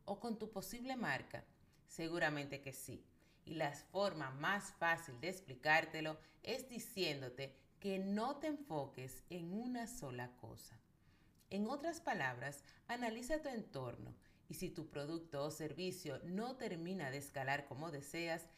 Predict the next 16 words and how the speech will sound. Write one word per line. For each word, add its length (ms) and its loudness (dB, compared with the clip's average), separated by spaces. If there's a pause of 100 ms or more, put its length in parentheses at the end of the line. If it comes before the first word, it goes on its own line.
(220)
entonces 800 -4
identifica 1300 -4
una 200 0
nueva 300 -2
oportunidad 640 -2
de 120 -4
negocio 640 -2 (320)
que 100 0
pudiese 540 0
llevarte 440 4
al 120 2
éxito 640 -4
más 480 -4
temprano 540 -4
que 100 -6
tarde. 420 -6